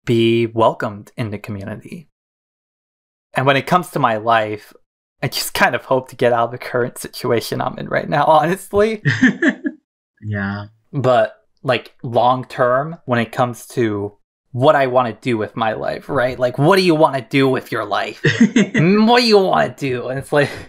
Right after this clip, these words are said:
Speaker 1: at this point in time, I am twenty-one, and I have no fucking idea what I wanna do with my <laughs> life, honestly. It's like, I have plenty of avenues to go down.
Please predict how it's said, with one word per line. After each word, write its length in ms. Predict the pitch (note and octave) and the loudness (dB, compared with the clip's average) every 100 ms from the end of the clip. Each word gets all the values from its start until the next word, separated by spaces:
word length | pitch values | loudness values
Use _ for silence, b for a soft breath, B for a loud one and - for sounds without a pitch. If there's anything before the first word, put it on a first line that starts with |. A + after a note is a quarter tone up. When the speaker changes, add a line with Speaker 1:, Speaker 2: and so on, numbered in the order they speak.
| _ _ _ - | _ _ _ -2
Speaker 1:
at 240 | D#3 C#3+ | -2 0
this 240 | D3+ E3 | -4 -4
point 240 | - F3+ F3 | 0 0 0
in 140 | D3+ | -2
time, 480 | D3+ C#3 C3 B2 A#2+ - | 0 0 0 -2 -6 -4
I 160 | C3+ C3 | 0 0
am 480 | B2+ B2 A#2+ A2 - | 0 -4 -6 -10 -14
twenty-one, 760 | - D3 C3+ A#2 C#3+ A3 D4 - _ _ _ _ _ _ _ - | -2 -2 0 0 0 0 -6 -14 _ _ _ _ _ _ _ 0
and 540 | C#3 C#3 C3 B2+ A#2+ - _ _ _ | 2 2 2 -2 -8 -14 _ _ _
I 60 | C3 | -6
have 180 | D3 C3+ | -4 -2
no 300 | C3 C#3+ D#3+ | 0 2 0
fucking 500 | - - F3 F3+ D3+ | -2 -2 -2 -2 -2
idea 320 | C#3+ D3 A3+ | -2 2 2
what 180 | A3 D3 | 4 4
I 100 | C3 | 4
wanna 280 | B2 B2+ | 2 0
do 200 | B2 C#3 | 0 0
with 180 | B2 A2 | 0 -2
my 220 | B2+ B2+ | -4 -2
<laughs> 0 | |
life, 420 | A#2 G#2+ - C#3+ - | -2 -2 -4 -6 0
honestly. 760 | C#3+ A#2+ A#2+ - A#2 G#2+ A2 - _ _ _ - | 0 0 -6 -8 -10 -10 -12 -16 _ _ _ -10
It's 140 | B2+ | -2
like, 320 | C3+ B2 - _ _ _ | 0 0 -4 _ _ _
I 140 | D3 C#3 | -2 0
have 520 | D3+ D#3 D#3+ C3+ B2+ _ | 2 4 2 0 -10 _
plenty 300 | - E3+ D#3+ | -2 -2 0
of 160 | B2+ - | -4 -2
avenues 880 | C3+ D#3 A3+ D3+ A#2 A2+ A#2 - - - - | 0 2 0 -4 -4 -4 -4 -6 -10 -10 -6
to 80 | |
go 260 | A2+ A#2+ G#3 | 2 4 4
down. 520 | E3 A#2 G#2+ G#2+ A2 | 2 -2 -2 -4 -8